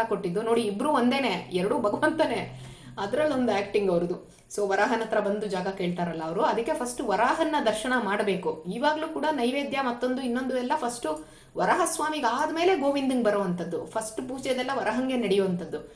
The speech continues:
ಅದಕ್ಕೆ ವರಾಹನ್ನ ನೋಡಿದ ಮೇಲೆ ಆಮೇಲೆ ಗೋವಿಂದನ್ ನೋಡ್ಬೇಕು ಅಂತ, ಹಂಗೆ ಇರೋದು, ಆಯ್ತಾ? ನೆಕ್ಸ್ಟ್ ಟೈಮ್ ಹೋದಾಗ ಇದೆಲ್ಲ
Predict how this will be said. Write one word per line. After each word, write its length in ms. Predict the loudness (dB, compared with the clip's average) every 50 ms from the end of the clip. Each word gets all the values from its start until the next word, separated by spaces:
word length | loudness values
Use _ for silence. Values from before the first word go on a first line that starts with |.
| -20 -20 -20 -20 -18 -12
ಅದಕ್ಕೆ 220 | -10 -6 -4 -2
ವರಾಹನ್ನ 520 | 0 2 4 4 4 4 2 0 0 0 2 2
ನೋಡಿದ 380 | 2 2 2 2 2 2 2
ಮೇಲೆ 460 | 2 2 2 4 4 4 4 4 2 0
ಆಮೇಲೆ 280 | 0 0 2 4 4 4
ಗೋವಿಂದನ್ 440 | 6 6 6 6 6 4 4 4 2
ನೋಡ್ಬೇಕು 440 | 2 0 0 0 -2 -2 -2 -2 -2
ಅಂತ, 180 | -2 -2 -4 -6
ಹಂಗೆ 640 | -8 -10 -16 -16 -14 -8 -6 -2 0 2 2 2
ಇರೋದು, 280 | 0 -2 -2 -4 -4 -6
ಆಯ್ತಾ? 340 | -8 -6 -2 -2 0 0 0
ನೆಕ್ಸ್ಟ್ 260 | -2 -4 -2 -2 -2
ಟೈಮ್ 140 | 0 0 0
ಹೋದಾಗ 240 | 0 0 0 0 0
ಇದೆಲ್ಲ 220 | 0 2 2